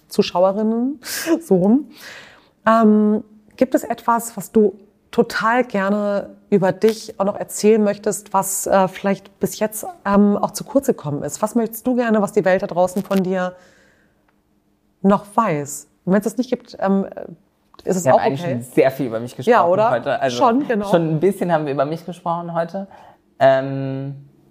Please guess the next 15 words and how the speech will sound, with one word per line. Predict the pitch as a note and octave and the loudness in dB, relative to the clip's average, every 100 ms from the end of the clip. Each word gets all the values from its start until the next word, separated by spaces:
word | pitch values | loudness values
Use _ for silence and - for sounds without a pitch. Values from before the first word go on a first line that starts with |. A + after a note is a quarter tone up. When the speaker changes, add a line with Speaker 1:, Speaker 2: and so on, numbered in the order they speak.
| _ _ _ _ _ | _ _ _ _ _
Speaker 2:
nee, | B2 E3+ C4 B2 | 4 4 4 -2
ich | B2 | -6
hab | - B2 | -8 -8
jetzt | - | -6
nichts, | C#3+ D3+ - | -4 -6 -4
mir | C3 | -2
brennt | A#2+ A#2 | 2 2
nichts | D3+ - | 2 -4
auf | D#3+ | -4
der | - | -4
Seele. | E3 G3+ G3+ C#3 C#3 - _ - - | -4 -4 -4 -6 -10 -20 _ -20 -4
Speaker 1:
Ja. | G#3+ G3+ F3+ C#4 - _ _ _ _ _ _ - | 0 2 2 -2 -10 _ _ _ _ _ _ 2
Ja, | |
Speaker 2:
Das | E3+ | 4
Speaker 1:
ne. | D#3 | 2